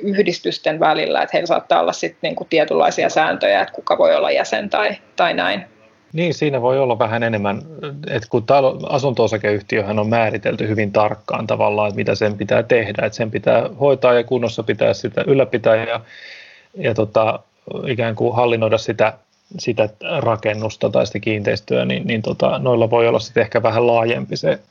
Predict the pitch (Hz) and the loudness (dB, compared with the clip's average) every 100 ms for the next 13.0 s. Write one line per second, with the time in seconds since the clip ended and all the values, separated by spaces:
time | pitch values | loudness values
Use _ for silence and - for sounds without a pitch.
0 | - - - 151 - - - _ _ _ | -12 -10 -4 -6 -4 -6 -6 _ _ _
1 | _ _ - 147 139 135 120 127 - _ | _ _ -10 -6 -4 -4 -4 -8 -10 _
2 | 120 113 107 - - - - - _ _ | -6 -4 -4 -2 -2 -4 -8 -14 _ _
3 | - 196 196 233 240 - 226 208 - 190 | 0 0 4 2 2 2 4 2 0 0
4 | 196 185 175 165 - _ _ 175 185 185 | 2 4 2 0 -6 _ _ 0 2 4
5 | 175 175 - 170 127 - - - 202 - | 0 -2 2 2 0 -10 -14 -6 -6 -2
6 | 208 180 170 170 156 - - - 151 - | 2 2 2 -2 -2 -8 -18 -20 -20 -12
7 | - 170 160 156 156 - - 185 165 - | 0 2 4 4 0 -2 -12 -8 -6 -6
8 | _ _ _ _ _ _ _ _ - 175 | _ _ _ _ _ _ _ _ -6 -4
9 | 170 156 156 - - 185 190 160 165 165 | -4 -6 -6 -10 -4 -2 -2 0 0 2
10 | 170 160 160 165 156 - 170 160 160 160 | 2 2 0 -2 -4 -2 -2 0 -2 -4
11 | _ - - _ _ - 156 165 170 165 | _ -20 -20 _ _ -6 0 0 0 0
12 | 165 160 180 175 170 180 180 170 151 160 | -2 0 0 2 0 0 0 0 0 -4